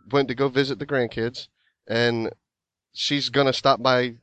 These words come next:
and pick up a PlayStation card so that she can have Angry Birds on the PlayStation, because having it on two iPhones is not enough.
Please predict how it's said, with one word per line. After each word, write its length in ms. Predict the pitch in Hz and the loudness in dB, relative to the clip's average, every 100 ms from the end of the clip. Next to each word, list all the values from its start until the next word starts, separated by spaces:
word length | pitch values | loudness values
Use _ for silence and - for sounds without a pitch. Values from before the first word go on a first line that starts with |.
| _ | _
and 240 | 117 113 - | -6 -6 -6
pick 160 | 143 | -4
up 120 | 135 | -2
a 40 | 127 | -2
PlayStation 540 | - 151 - - 113 | -2 -4 -4 -6 -6
card 260 | - 113 107 | -2 -2 -2
so 120 | 123 | -6
that 100 | 113 | -6
she 160 | - 123 | -8 -6
can 160 | 113 | -4
have 260 | 127 113 110 | -2 -2 -2
Angry 260 | 117 117 120 | -6 -4 -6
Birds 320 | 107 107 104 | -4 -6 -4
on 160 | 92 107 | -6 -6
the 60 | |
PlayStation, 580 | - 131 - 104 104 101 | -4 -6 -4 -6 -6 -10
because 340 | 104 110 104 - _ 107 | -10 -8 -8 -10 _ -2
having 300 | 123 120 117 | -2 -2 -4
it 100 | 107 | -4
on 140 | 104 | -4
two 140 | - 92 | -6 -4
iPhones 440 | 107 123 107 101 | -2 -2 -4 -6
is 140 | 95 | -8
not 140 | 110 95 | -6 -6
enough. 360 | 101 87 - | -8 -10 -12